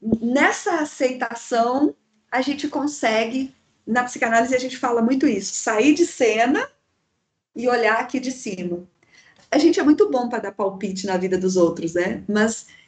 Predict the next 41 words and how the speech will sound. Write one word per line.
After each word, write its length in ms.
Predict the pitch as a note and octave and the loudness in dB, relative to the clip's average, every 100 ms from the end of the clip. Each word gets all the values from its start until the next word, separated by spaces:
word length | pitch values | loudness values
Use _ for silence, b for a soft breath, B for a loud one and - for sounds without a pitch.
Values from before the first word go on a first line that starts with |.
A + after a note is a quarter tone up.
| b - | b 0
é, 260 | G#3 G#3 | 4 6
e, 180 | D4 D4 - | 6 4 4
e, 140 | D4+ | 6
e, 200 | D#4+ F4 | 6 6
e 40 | E4+ | 4
se 160 | - | 4
é 180 | G4 D#4 | 4 4
a 60 | D4+ | 2
gente? 720 | B3+ G3 E3+ F3 - - - | 2 0 0 -4 -10 -12 -12
E 60 | B3 | -14
se, 360 | - E4+ - _ | 2 4 4 _
e 60 | |
se 220 | D4 - F4 | -10 0 2
é 100 | E4+ | 2
com 460 | - G4+ G#4 G4 - _ _ _ _ _ _ | 0 0 0 -2 -10 _ _ _ _ _ _
eu 200 | A#3+ B3+ | 4 4
mesma? 520 | A#3 A3+ F#3 F3+ F3 F3 | 4 -2 -4 -6 -12 -4
Como 240 | D#4+ D#4 | -2 2
é 80 | F#4 | 2
que 260 | - F4 D4+ | 2 -2 0
eu 300 | B3+ C4 C4 b b | 0 -2 -6 b b
agiria 840 | - B3+ B3+ C#4 A3 B3 D4+ G4+ G#4+ b b b b - | -2 0 2 -2 -2 -2 0 0 -4 b b b b -20
se 300 | - - - | -18 -2 0
fosse 260 | C#4+ C#4 D4+ | 2 0 0
a 80 | B3 | -2
vida 260 | A3 A#3+ | -4 -4
daquela 300 | C#4+ D#4 B3+ | -4 -2 -2
pessoa 280 | A#3+ A3+ A3+ | -2 -4 -4
que 80 | A3+ | -4
eu 60 | B3+ | -4
tivesse 440 | A#3+ A3 G#3 A3 | -2 -2 0 0
dando 320 | G3 F#3 F#3+ | 0 2 4
a 40 | F3+ | 4
opinião 540 | F3 G3 E3+ E3+ E3 | 4 2 2 4 4
ou 140 | E3+ | 2
palpite? 480 | E3 E3+ F3+ F3 - | 2 -4 -2 -4 -4
Então, 140 | F#3+ A3+ | 0 2
a 40 | |
gente, 220 | C#4 D4 | 2 2
às 160 | C4+ B3+ | 0 4
vezes, 360 | B3+ C4 - | 2 2 -14